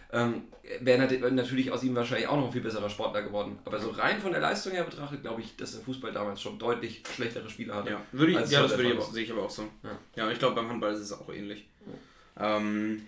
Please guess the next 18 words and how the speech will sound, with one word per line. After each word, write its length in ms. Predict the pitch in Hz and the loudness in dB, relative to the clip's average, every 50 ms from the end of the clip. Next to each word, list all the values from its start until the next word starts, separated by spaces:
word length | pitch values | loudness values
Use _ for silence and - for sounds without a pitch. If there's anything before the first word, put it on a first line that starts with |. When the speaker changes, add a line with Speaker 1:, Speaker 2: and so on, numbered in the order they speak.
| - - | -10 -2
Speaker 1:
Hängt 180 | - 135 131 139 | 0 2 4 4
auch 80 | 131 143 | 4 6
mit 80 | 139 | 6
der 80 | 131 127 | 6 6
Speaker 2:
damals, 280 | 131 131 147 160 160 143 | 8 10 12 12 12 10
Speaker 1:
Zeit 60 | 120 | 8
ab. 280 | - - - - - - - | 4 0 -6 -12 -14 -8 -4
Speaker 2:
genau, 220 | 120 120 120 117 | 0 0 0 2
damals 480 | 113 113 123 147 156 160 151 151 - - | 2 2 4 6 6 6 4 2 0 0
ging's 240 | 135 143 147 143 - | 2 2 4 4 2
auch 100 | 131 135 | 2 0
noch 140 | 131 127 - | 0 0 -2
viel 480 | - - - - - 175 185 185 160 | -6 -8 -8 -8 -4 -2 2 2 4
mehr 440 | 139 131 131 135 135 127 113 - - - - - - - | 4 4 4 4 2 2 0 -2 -6 -12 -20 -20 -12 -8
über 240 | 147 135 127 127 123 | -2 2 4 4 4
den 160 | 110 101 98 | 4 0 -4
Körper. 380 | - 131 120 107 - 85 95 - - - - - - - _ _ _ | -4 -2 -2 -2 -2 -4 -6 -10 -12 -16 -20 -20 -20 -20 _ _ _
Da 440 | - 110 113 117 117 - - - | 0 2 2 2 2 0 -2 -6